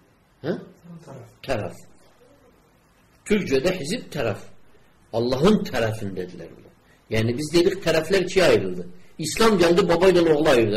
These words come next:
Speaker 1: Evet ayırır. Etten tırnağı birbirinden ayırır.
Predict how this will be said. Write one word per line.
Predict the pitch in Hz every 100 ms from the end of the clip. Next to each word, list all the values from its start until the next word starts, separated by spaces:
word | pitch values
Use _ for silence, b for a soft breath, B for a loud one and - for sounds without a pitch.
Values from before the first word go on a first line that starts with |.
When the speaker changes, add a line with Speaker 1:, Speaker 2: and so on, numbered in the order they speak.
| 120
Speaker 1:
Evet | 170 180 -
ayırır. | 113 117 131 185 127 - - -
Etten | 147 180 180 147 123
tırnağı | 131 143 165
birbirinden | 156 143 160 156
ayırır. | 113 98 87